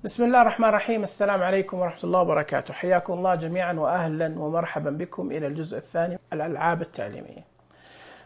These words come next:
طبعًا الألعاب التعليمية جايب متاهة وجايب، آه، لعبة في الرياضيات وجايب عدادين. نشوفها سوا. هذه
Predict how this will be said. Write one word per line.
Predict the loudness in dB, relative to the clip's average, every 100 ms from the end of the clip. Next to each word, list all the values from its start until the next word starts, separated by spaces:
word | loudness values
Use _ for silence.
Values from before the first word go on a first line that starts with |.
| 2
طبعًا | 8 8 6 0 -8 -4
الألعاب | 2 4 4 2
التعليمية | 0 2 4 4 2 0 0 -2 -4 -12 _ _
جايب | -4 6 6 6
متاهة | 0 0 4 4 2 -2 -6 _ _ _ -6
وجايب، | -2 4 6 6 2 -4 -12 -6
آه، | -4 -2 -2 -2 -2 -4 -6 -8
لعبة | -2 0 2 0 -4 -10 _ -10
في | -6
الرياضيات | -2 0 0 0 2 0 -2 -20 -20 -20 _ -20 -20 -20 -20 -20 -18 -18 -16 -6 2 2 0 -14 _ _ _ -2
وجايب | 4 4 2
عدادين. | -4 -2 -2 0 -6 -8 _ _ -20 -20 -20 -14 -2 -2 -2 -6 -20 -20 -20 -16 -4 -2
نشوفها | -2 0 0
سوا. | 0 0 -2 -4 -10 _ _ -6
هذه | 6 8 8 4 0